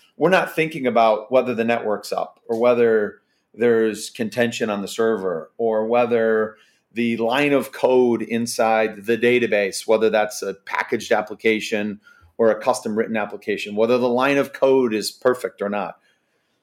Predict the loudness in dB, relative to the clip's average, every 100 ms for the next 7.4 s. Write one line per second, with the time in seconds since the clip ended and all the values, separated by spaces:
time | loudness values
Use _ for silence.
0 | _ _ 0 0 0 -2 -2 0 2 4
1 | 4 2 2 2 2 2 -2 -4 2 0
2 | 0 -4 0 0 0 -4 -8 -4 0 2
3 | 2 0 -8 -2 2 2 2 2 2 0
4 | -4 0 0 0 -2 0 0 -2 -4 -4
5 | -4 -6 -6 -8 -12 _ _ _ -4 -2
6 | -2 2 4 4 2 -2 0 0 -2 -4
7 | -2 0 -4 -10